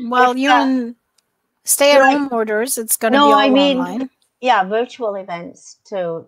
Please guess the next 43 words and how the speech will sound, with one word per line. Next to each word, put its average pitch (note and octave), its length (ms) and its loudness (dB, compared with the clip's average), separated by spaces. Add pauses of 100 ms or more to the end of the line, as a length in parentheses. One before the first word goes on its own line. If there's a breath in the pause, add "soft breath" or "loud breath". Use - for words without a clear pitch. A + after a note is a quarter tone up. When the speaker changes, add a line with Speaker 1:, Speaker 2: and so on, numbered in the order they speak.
(100)
Speaker 2:
to F#3 140 -12
advertise. G#3 720 -4
So, A3 140 2
guys, A#3+ 420 4
if B3 120 -2
you A#3 120 0
have A#3 300 2
anything, C#4 640 -2 (440)
please C4 400 -2
post C4 420 0
and G#3 160 -2
let A3+ 160 0
us A3 200 -6
know. A3+ 300 0 (220 loud breath)
I B3+ 80 4
mean, C#4+ 160 6
you D#4 80 2
can D4+ 200 0
post F4 340 0
it - 180 -4
here B3+ 320 -2 (420)
in A3 100 -4
the G#3+ 80 -2
comments. G#3+ 600 -2
Put A#3 140 -4
it B3 120 -4
right A#3 200 -2
here. C#4 320 -4 (720)
Speaker 1:
Yeah. G#3 240 0
Speaker 2:
Or B3+ 420 6 (300)
go C4 480 2
on A#3 240 -4
the A#3 320 -2
Seeker B3+ 420 -12
site, B3+ 380 -6 (140)
the A3 80 -10
seeker A#3 360 -12
dot G#3+ 220 -6 (140)
C A3 80 -10
A, G#3+ 580 -8
in G#3 100 -8
the G#3 120 -6
events G#3 640 -4